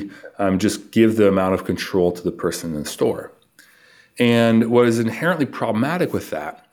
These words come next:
is that, um, when the orders are overridden, um, they're oftentimes just creating a lot more waste.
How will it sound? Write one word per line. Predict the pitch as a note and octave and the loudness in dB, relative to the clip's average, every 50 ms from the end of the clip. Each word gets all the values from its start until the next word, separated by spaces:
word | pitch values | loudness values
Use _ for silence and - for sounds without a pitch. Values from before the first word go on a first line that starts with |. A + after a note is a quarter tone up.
| G#2+ G2+ | -4 -4
is | G2 G2+ G2+ G#2 | -2 -2 -2 -2
that, | G2+ G2+ G2 - - - | -2 -2 -4 -6 -12 -14
um, | G2+ F#2+ F#2+ F#2 F#2 F2+ F2 F2 F2 E2+ - - - - _ _ - | -8 -6 -4 -4 -2 -2 -2 -2 -4 -6 -10 -16 -20 -20 _ _ 0
when | G#2+ G2+ G2+ G2+ G2 | 2 4 4 6 6
the | G2+ G2 G2 F#2+ F#2+ F#2 - | 6 6 4 4 2 2 2
orders | G#2+ A#2 C#3+ C#3+ B2+ A2 - | 2 4 4 4 2 2 2
are | G#2 F#2 F2+ E2+ - | 0 0 0 2 2
overridden, | G#2 G2+ F#2+ F#2+ A2 C#3 C3 A2+ F2+ F2 F2+ F2 - - _ _ _ _ _ _ _ - | 2 2 2 2 2 0 0 0 -2 -4 -4 -8 -12 -20 _ _ _ _ _ _ _ -10
um, | G2 F#2 F#2 F#2 F#2 F#2+ G2 G2+ - - | -8 -6 -4 -4 -2 -2 -2 -4 -2 0
they're | G#2 G#2+ A2 - A2+ | 2 2 2 2 0
oftentimes | A#2+ B2+ B2+ - - - A#2 G#2+ G2 F#2+ F#2+ | 0 0 -2 -4 -8 -6 -4 -4 -4 -4 -4
just | F#2+ - - - | -6 -8 -8 -4
creating | - G2+ F2+ F2 F2 E2+ | -2 0 0 0 0 0
a | E2+ E2 | 0 0
lot | D#2 D2 | -2 -2
more | - E2 D#2 D#2 | -4 -6 -6 -6
waste. | D2+ D#2 - - - - - - | -6 -6 -8 -8 -10 -10 -10 -12